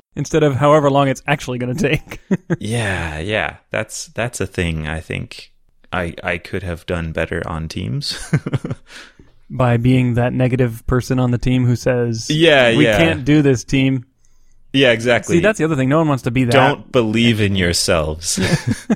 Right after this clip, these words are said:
Speaker 2: <laughs>
Speaker 1: You're all delusional. Let's just start with that. It's kind of,
Speaker 2: Yeah.
Speaker 1: kind of a crappy way to open a statement.
Speaker 2: <laughs>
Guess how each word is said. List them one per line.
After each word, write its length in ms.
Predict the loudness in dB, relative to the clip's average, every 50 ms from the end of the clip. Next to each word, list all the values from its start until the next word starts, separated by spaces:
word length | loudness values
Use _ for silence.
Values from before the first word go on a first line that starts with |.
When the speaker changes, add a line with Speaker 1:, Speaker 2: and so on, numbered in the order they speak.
| -4 _ -6 -6 -6 -6 -8
Speaker 2:
<laughs> 800 | -8 -8 -8 -10 -14 -14 -14 _ _ _ _ _ _ _ _ -6
Speaker 1:
You're 160 | -2 0 2
all 120 | 2 2
delusional. 640 | 2 2 4 4 4 4 2 0 0 0 -2 -4 -8 _ -8
Let's 160 | -6 -6 -4
just 160 | -4 -4 -2
start 220 | 0 0 0 0
with 120 | -2 -4 -2
that. 300 | -2 -2 -2 -4 -8 -8 -10 -16 -20 -20 -20 -20 -20 -20 -20 -20 _ _ _ _
It's 100 | -12 -6
kind 160 | -2 0 0
of, 60 | 2 2
Speaker 2:
Yeah. 140 | 2 0
Speaker 1:
kind 100 | 0 0
of 80 | 0 0
a 80 | -2 -4
crappy 320 | -2 -2 -2 0 0 0
way 120 | 0 0
to 120 | 0 0 0
open 260 | 0 -2 -2 -2 -4
a 220 | -4 -4 -6 -8 -12 _ -18
statement. 500 | -12 -8 -4 -4 -4 -4 -6 -8 -10 -12 -18 -20 -20 -20 -20 -20 -20 -20 -20 -20 -20 -20 -20 -20 -20 -20 -16
Speaker 2:
<laughs> 300 | -14 -12 -8 -4 -4 -2